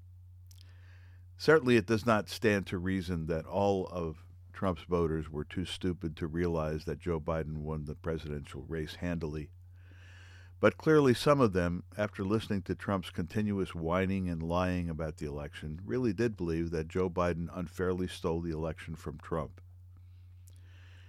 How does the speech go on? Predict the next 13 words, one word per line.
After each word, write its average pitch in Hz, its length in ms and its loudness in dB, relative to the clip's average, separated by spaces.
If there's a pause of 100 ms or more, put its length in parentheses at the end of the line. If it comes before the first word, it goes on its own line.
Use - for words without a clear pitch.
(140)
Clearly 147 380 8
the 107 180 4
only 110 440 6 (120)
election 95 460 0
robber 85 400 2
was 80 220 -2
Donald 80 340 -2
Trump, 78 380 -4 (320)
and 73 180 -8
thanks 87 300 -4
to 85 100 -4
his 78 180 -6
clear 85 440 -2